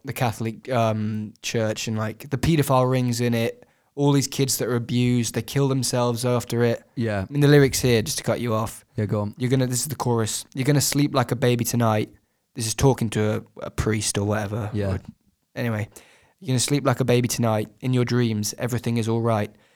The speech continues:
Speaker 1: Tomorrow dawns like someone else's suicide. You're gonna sleep like a baby tonight." It's all about, like, them escaping their guilt when they're asleep.
Speaker 2: Yeah, yeah,
Speaker 1: Uh,
Speaker 2: yeah.
Speaker 1: whereas when they're awake, they're, they're haunted by what they do. Well, or maybe they aren't. Who fucking knows?
Speaker 2: Yeah, I,
Speaker 1: Bastards.
Speaker 2: I've,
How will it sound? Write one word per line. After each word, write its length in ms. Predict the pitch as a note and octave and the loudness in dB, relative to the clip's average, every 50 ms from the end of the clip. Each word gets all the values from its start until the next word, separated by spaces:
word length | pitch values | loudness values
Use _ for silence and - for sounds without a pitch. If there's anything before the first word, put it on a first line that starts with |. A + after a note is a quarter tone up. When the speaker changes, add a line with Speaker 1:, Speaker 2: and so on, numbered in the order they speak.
| _ _ _ | _ _ _
Speaker 1:
Tomorrow 440 | - - C3 C3+ C3+ C3+ C3+ C3 C3 | -4 -2 2 4 4 4 4 4 2
dawns 500 | A#2 B2+ B2+ B2 B2 A#2 A2 G#2+ G#2 - | 2 2 2 2 2 2 0 -2 -4 -4
like 160 | G#2 G#2 - | -6 -6 -6
someone 280 | - - B2 A#2 A#2 A2+ | -2 -2 0 0 2 0
else's 320 | A2 A2 G#2 - A2 G2+ | 0 -2 -2 -2 -2 -2
suicide. 640 | - - - B2+ A#2 G#2+ - A#2 G#2 G#2 G#2 A2 - _ _ _ - | -2 0 0 0 0 0 0 -2 -2 -2 -4 -6 -8 _ _ _ -12
You're 80 | A#2 A2+ | -4 -2
gonna 160 | A#2+ A#2 A2 | -2 0 0
sleep 340 | - - - B2 A#2+ - - | -2 -2 -2 -2 -4 -2 -4
like 140 | A2+ G2+ - | -6 -6 -6
a 60 | A2 | -4
baby 240 | G#2+ G#2+ G#2+ G#2 G#2+ | -2 -2 -2 -2 -4
tonight." 400 | - - A2 G#2+ G2+ G2+ G2 - | -4 -4 -2 -2 -2 -4 -4 -8
It's 140 | - - - | -12 -8 -4
all 80 | A#2+ A2+ | -2 0
about, 220 | A2+ A2+ G#2+ A2+ | 2 2 2 2
like, 220 | A2 G#2 - - _ - - - _ _ _ - | 0 -2 -4 -8 _ -20 -20 -20 _ _ _ -2
them 140 | A#2+ A#2+ A#2+ | 0 2 2
escaping 560 | G#2 - - - C#3+ C3 B2+ - - A#2+ A#2 | 2 2 2 4 4 4 4 4 2 0 2
their 160 | A#2+ A2+ A2 | 2 2 0
guilt 360 | G#2+ - A#2 A2+ G#2+ G2+ - - _ _ _ _ _ _ _ - | 0 0 2 2 2 0 -2 -8 _ _ _ _ _ _ _ -6
when 160 | C#3 A#2 A#2 | -2 0 0
they're 140 | A2+ A2 G#2+ | 2 2 2
asleep. 480 | G2 - - - B2 A2+ A2+ - - - - _ _ - - | 0 0 0 0 0 0 0 -2 -8 -12 -18 _ _ -8 -4
Speaker 2:
Yeah, 280 | G#2+ A2 G#2+ G2+ G2 | -4 -2 -2 -2 -2
yeah, 260 | F#2+ G2 F#2+ F#2+ F#2 | -2 -2 -2 -2 -2
Speaker 1:
Uh, 40 | F#2 | 0
Speaker 2:
yeah. 300 | F#2 A#2 A2 G#2+ G#2+ G#2 - | 2 2 2 2 2 2 2
Speaker 1:
whereas 280 | G#2 A#2 A#2 A2+ A2+ | 2 2 2 0 2
when 140 | B2 B2+ A#2+ | 0 2 2
they're 120 | A#2+ A2+ A2 | 2 2 2
awake, 600 | G#2+ A2 A#2+ A2+ A2 A2 G#2+ - - - - - - | 2 2 2 0 0 0 -6 -8 -14 -16 -16 -12 -8
they're, 160 | - A#2 A2+ | -6 -6 -4
they're 160 | G#2 G2+ G#2 G2+ | -4 -4 -4 -6
haunted 380 | - - A2+ A2+ G#2+ - G#2+ | -4 -4 -4 -4 -4 -4 -4
by 100 | A2 G#2+ | -4 -2
what 140 | A2 G#2+ - | -2 -2 -2
they 100 | G#2+ G#2 | -2 -2
do. 260 | G#2 G#2 G#2 G#2 G2+ A2 | 0 0 0 0 0 -2
Well, 220 | - B2+ C3 B2+ C#3+ | -2 0 2 4 6
or 60 | C#3+ | 6
maybe 220 | D3+ E3 E3 D#3+ | 8 8 8 8
they 140 | D3+ C#3+ C#3 | 6 6 6
aren't. 360 | C#3 D3+ E3 C3 A2+ - - - | 6 4 4 2 0 -2 -12 -20
Who 80 | C#3+ - | -20 -20
fucking 300 | - - - - B2 A2 | -20 -20 -12 -8 -6 -4
knows? 340 | G#2+ A2 G#2+ G#2 - - - | -4 -4 -4 -6 -8 -4 -2
Speaker 2:
Yeah, 260 | A#2 B2 A#2 A#2 A2+ A2 | -2 0 0 0 0 0
I, 80 | A#2 | 0
Speaker 1:
Bastards. 260 | B2 B2+ B2 A2 G2+ A#2 | 0 -2 -2 -4 -4 -4
Speaker 2:
I've, 520 | A#2+ B2+ B2+ A2+ - - - - - - | -2 -2 -2 -2 -2 0 0 0 0 -2